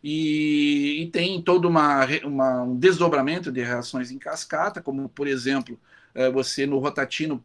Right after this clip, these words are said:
precisa de apenas dezoito ponto sete quilos de matéria seca pra fazer um quilo de carcaça, enquanto que nos, no rotativo comum,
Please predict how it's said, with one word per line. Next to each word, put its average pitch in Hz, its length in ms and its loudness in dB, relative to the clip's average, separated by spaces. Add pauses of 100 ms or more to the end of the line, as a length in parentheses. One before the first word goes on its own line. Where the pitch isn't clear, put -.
(140)
precisa 131 440 -6
de 127 340 0
apenas 139 380 -2
dezoito 123 420 -2
ponto 117 220 -8
sete 117 320 -8
quilos 151 180 -4
de 120 80 -6
matéria 117 340 -4
seca 170 300 -2
pra 120 140 -10
fazer 123 320 -4
um 120 80 0
quilo 135 260 -4
de 113 80 -10
carcaça, 139 580 -2 (380)
enquanto 131 420 0
que 127 140 -2
nos, 123 540 -2
no 131 140 -2
rotativo 131 600 -2
comum, 127 500 2